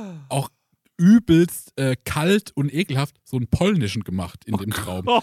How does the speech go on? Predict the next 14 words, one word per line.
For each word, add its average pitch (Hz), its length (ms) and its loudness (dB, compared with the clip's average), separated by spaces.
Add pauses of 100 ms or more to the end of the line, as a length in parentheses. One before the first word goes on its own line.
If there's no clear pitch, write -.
(180)
Und 135 140 2
das 131 160 0
Kind 190 240 2
ist 165 120 -4
dann 147 120 2
so 135 120 2
schreiend 156 520 2
hinter 160 240 6
mir 131 120 8
her. 175 180 6
Ich 127 120 2
war 151 80 6
natürlich 151 240 4
schlänger, 190 340 4